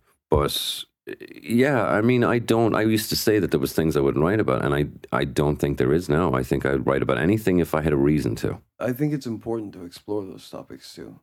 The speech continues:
Speaker 1: Yeah.
Speaker 2: I-, it's the only genre you can really touch this shit.
Speaker 1: Yeah,
Speaker 2: And
Speaker 1: exactly. And I mean, I would never be interested in,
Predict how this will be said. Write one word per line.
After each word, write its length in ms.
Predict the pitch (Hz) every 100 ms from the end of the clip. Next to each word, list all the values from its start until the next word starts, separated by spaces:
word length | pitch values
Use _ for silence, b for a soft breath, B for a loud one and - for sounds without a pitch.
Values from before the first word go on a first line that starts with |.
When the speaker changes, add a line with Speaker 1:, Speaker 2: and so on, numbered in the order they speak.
| -
Speaker 1:
Yeah. 160 | 120
Speaker 2:
I-, 40 | 123
it's 500 | - - 62 - -
the 80 | 156
only 240 | 156 135
genre 400 | 117 113 110 104
you 160 | 98 98
can 160 | 101 92
really 220 | 95 90 -
touch 360 | 104 120 -
this 180 | - -
shit. 300 | - - - _ _ -
Speaker 1:
Yeah, 120 | 71
Speaker 2:
And 120 | -
Speaker 1:
exactly. 460 | 64 62 64 - -
And 140 | 87
I 20 | 92
mean, 140 | 101
I 80 | 95
would 140 | 95
never 280 | 101 117 104
be 160 | 90 92
interested 500 | 95 85 76 - 69
in, 480 | 73 71 71 -